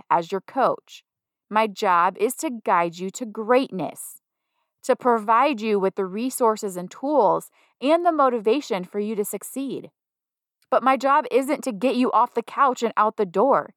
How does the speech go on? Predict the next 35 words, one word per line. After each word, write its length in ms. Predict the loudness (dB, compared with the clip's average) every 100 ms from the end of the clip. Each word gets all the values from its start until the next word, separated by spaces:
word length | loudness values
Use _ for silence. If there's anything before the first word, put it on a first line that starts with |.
| _ _
You 400 | -14 -2 0 2
have 240 | 2 -2 -2
to 100 | -10
do 180 | -12 -10
that. 380 | -8 -8 _ _ _ _
So 180 | -2 0
why 440 | 2 2 4 2 0
exactly 880 | -6 -2 2 2 0 -8 -6 -8 -10
do 100 | -8
you 180 | -4 -2
need 460 | 0 0 -2 -4 -8 -8
mentors 560 | -6 -6 -4 -2 -2 -4
and 140 | -12
coaches? 640 | -2 -2 -2 -8 -12 -14 -20 _ _ _ _ _ _
Why 420 | -6 0 2 2
are 160 | 2 0
they 160 | -2 -6
so 380 | -6 -2 0
important 640 | 0 -4 -4 -2 0 -2 -6
in 140 | -8
your 120 | -6
journey 340 | -4 -4 -6 -10
to 120 | -12
success? 760 | -10 -10 0 2 2 -2 -18 -20 _ _ _ _
Whether 300 | 2 2 4 0
it 100 | -2
be 160 | -8
business 580 | -4 -2 -2 -2 -2 -2
success, 800 | -2 -6 -2 2 4 2 -6 -16 _ _
success 560 | -6 -4 0 0 0
in 140 | -4 -4
a 100 | -2
new 220 | -2 -2
healthy 460 | 0 0 0 -2 -6
journey, 500 | -4 -2 0 -2 -2